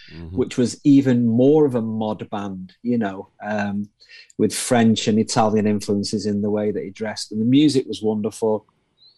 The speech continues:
Speaker 2: And then on to his solo career. And The Pebble and the Boy, which is the, the title of the film, was a track that I was listening to, uh, around the time that I met Paul very briefly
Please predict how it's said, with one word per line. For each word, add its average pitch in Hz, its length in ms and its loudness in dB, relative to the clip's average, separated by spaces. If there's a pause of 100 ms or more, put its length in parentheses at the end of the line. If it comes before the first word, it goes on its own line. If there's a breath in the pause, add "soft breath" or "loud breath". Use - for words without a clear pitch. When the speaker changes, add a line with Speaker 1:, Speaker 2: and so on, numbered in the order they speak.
(180 soft breath)
Speaker 2:
And 107 100 -8
then 107 120 -4
on 113 140 -2
to - 140 -8
his 104 160 -6
solo 101 420 -2
career. 104 500 -6 (520 soft breath)
And 104 220 -6
The 113 60 -2
Pebble 123 340 -2
and 117 120 0
the 113 60 -2
Boy, 113 280 0
which 110 280 -10
is 104 160 -16
the, 110 260 -8
the 104 100 -6
title 113 360 -2
of 92 80 -8
the 107 100 -4
film, 113 320 0
was 107 140 -4
a 107 80 -6
track - 420 -6
that 104 80 -8
I 101 40 -12
was 110 180 -14
listening 110 480 -6
to, 104 200 2 (960 soft breath)
uh, 107 420 0
around 110 320 -2
the 107 60 -4
time 107 280 -4
that 104 80 -4
I 95 80 -8
met 110 300 -6
Paul 101 380 -4
very 107 260 -2
briefly 104 520 -6